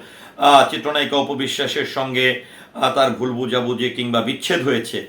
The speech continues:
তো এখন সারা দেশের যারা চলচ্চিত্র প্রেমী আছে কিংবা সাকিবিয়ান সাকিব ভক্তরা আছে, নিশ্চয়ই অপেক্ষায় আছে যে বাবা শাকিব খান, আহ, তার, তার ছেলের জন্মদিনে আসলে কি করে।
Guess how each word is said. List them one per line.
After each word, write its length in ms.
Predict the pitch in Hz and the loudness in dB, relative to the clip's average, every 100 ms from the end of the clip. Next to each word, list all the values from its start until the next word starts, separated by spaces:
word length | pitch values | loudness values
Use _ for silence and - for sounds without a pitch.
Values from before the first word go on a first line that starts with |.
| - - - - - - | -16 -20 -20 -20 -20 -2
তো 140 | 165 165 | -2 4
এখন 480 | 170 196 233 208 - | 4 6 6 4 -4
সারা 280 | - 156 160 | -4 0 2
দেশের 360 | 170 - - 147 | 0 -2 -4 0
যারা 200 | 143 143 | 2 2
চলচ্চিত্র 500 | 139 139 143 139 135 | -2 -4 -6 -6 -8
প্রেমী 360 | - 135 135 | -6 -4 -2
আছে 360 | 127 - 131 127 | -2 -2 -4 -4
কিংবা 480 | 127 127 123 123 117 - | -4 -6 0 0 0 -4
সাকিবিয়ান 460 | 113 135 127 123 | -6 -4 -4 -4
সাকিব 320 | 120 120 123 113 | -4 -6 -6 -4
ভক্তরা 380 | 113 113 127 | -6 -4 -2
আছে, 360 | 120 120 113 113 - - - | -2 -2 -8 -10 -16 -20 -14
নিশ্চয়ই 560 | 131 185 - - 202 165 - | -6 -4 -2 2 2 2 4
অপেক্ষায় 520 | 139 170 202 170 156 | 2 2 -2 2 4
আছে 280 | 143 - 151 | 2 0 -4
যে 160 | 123 | -2
বাবা 400 | 110 117 147 190 | 0 2 6 6
শাকিব 360 | 196 175 - 175 - | 4 0 0 -2 0
খান, 200 | 156 156 - - - - | 0 0 -4 -16 -20 -6
আহ, 160 | 143 156 | 4 4
তার, 500 | 151 143 151 - 139 165 | 6 6 6 4 -2 6
তার 180 | 165 - | 6 4
ছেলের 320 | - 151 135 | 0 0 0
জন্মদিনে 440 | 135 139 139 139 131 | 0 0 0 0 -2
আসলে 300 | 120 135 120 | -2 -4 -4
কি 180 | 190 | -4
করে। 280 | 190 - 104 | 0 0 0